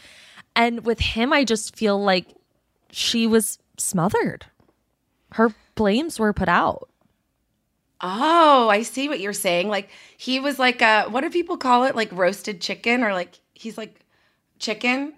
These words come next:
Speaker 2: <laughs> Have you heard this saying? Am I crazy?
Speaker 1: No. <laughs> Yes.
Speaker 2: Like, he's vanilla. And, like, he, like, brought her, like, kinda made her boring.
Speaker 1: He brought her down. He
Speaker 2: Yeah.
Speaker 1: brought her down. I think he did.
Speaker 2: I
Speaker 1: Like,
Speaker 2: hear what you're saying.
Speaker 1: I just think she's better off. And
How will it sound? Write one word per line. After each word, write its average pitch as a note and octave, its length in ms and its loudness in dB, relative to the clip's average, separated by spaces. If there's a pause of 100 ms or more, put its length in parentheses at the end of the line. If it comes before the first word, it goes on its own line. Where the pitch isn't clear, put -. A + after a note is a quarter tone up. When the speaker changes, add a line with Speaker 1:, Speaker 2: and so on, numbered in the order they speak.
Speaker 2:
<laughs> - 120 -12
Have G#4+ 600 -2
you A4+ 160 2
heard F4 200 -4
this - 160 -6
saying? D4 360 0
Am D#4+ 120 -6
I F#4 120 -4
crazy? A3+ 260 0
Speaker 1:
No. E3 240 0 (240)
<laughs> - 260 -10 (320)
Yes. F#3 380 -2
Speaker 2:
Like, B3+ 220 2
he's D4 200 4
vanilla. C4 640 2 (160)
And, B3 160 4
like, A#3 160 2
he, C4+ 200 -2
like, B3 240 -4
brought G#3+ 340 4
her, G3+ 320 0
like, G3 140 -4
kinda A3 200 2
made G3 200 -2
her F#3 120 -6
boring. - 120 -14
Speaker 1:
He C#4 60 -2
brought D#4+ 200 0
her B4 120 2
down. A3 680 -2
He G3+ 160 -8
Speaker 2:
Yeah. G3 140 4
Speaker 1:
brought G3 140 4
her D4+ 120 -4
down. F3+ 640 0 (160)
I G#3 160 4
think D#4+ 180 -10
he C#4+ 80 -6
did. A3+ 120 0
Speaker 2:
I F#3+ 100 2 (140)
Speaker 1:
Like, E3+ 100 2
Speaker 2:
hear F3+ 80 -4
what C#3 100 -8
you're D3+ 140 -14
saying. - 400 -18 (560)
Speaker 1:
I C#4+ 140 4
just C#4+ 120 0
think F#4 140 -2
she's E4+ 220 -2
better F#3 260 2
off. E3+ 460 0 (1120)
And G3 260 2